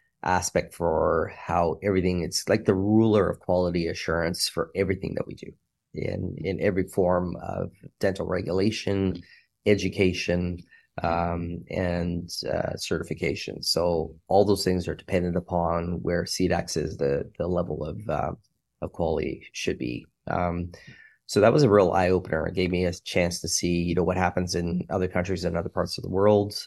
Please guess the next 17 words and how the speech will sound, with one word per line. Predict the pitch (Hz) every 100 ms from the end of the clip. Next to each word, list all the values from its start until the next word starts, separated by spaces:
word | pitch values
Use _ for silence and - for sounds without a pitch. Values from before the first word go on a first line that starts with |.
| -
Um, | 92 90 87 87 82 80 92 - _
you | -
know, | 90
unfortunately, | 85 95 - 87
a | 85
lot | 87
of |
these | 87 -
positions | 92 98 90 98
are | 87
political | - 90 98 87
in | 90
nature. | 90 92 95
So | - 87 85
with | 85 85 -
covid, | - 104 98 98 90 85 - - _ _ -
um, | 90 90 87 87